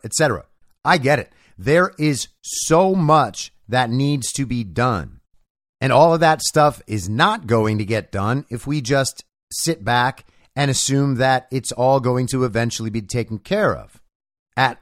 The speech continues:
the same time, it's also good to know that there is a path toward that outcome. And the path toward that outcome requires people to awaken to the fact that they've been lied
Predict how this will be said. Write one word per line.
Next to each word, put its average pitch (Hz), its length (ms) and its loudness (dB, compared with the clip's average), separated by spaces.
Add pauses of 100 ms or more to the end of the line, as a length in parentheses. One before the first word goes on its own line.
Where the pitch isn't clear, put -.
the 101 180 -6
same 147 480 0
time, 139 640 0 (540)
it's 127 180 -4
also 170 460 0
good 120 320 -2
to 120 100 -2
know 110 380 -2
that 123 260 -4
there 131 320 -2
is 185 300 2
a 160 80 0
path 113 520 -2 (300)
toward 185 420 0
that 151 280 2
outcome. 147 640 -4 (320)
And 156 300 -2
the 131 120 -6
path 175 380 4
toward 147 320 0
that 127 180 2
outcome 107 680 0
requires 127 920 0 (240)
people 135 360 -2
to 127 460 -2
awaken 113 640 -2 (520)
to 156 120 -4
the 156 100 4
fact 185 260 4
that 151 140 -2
they've 151 200 2
been 135 280 0
lied 147 340 2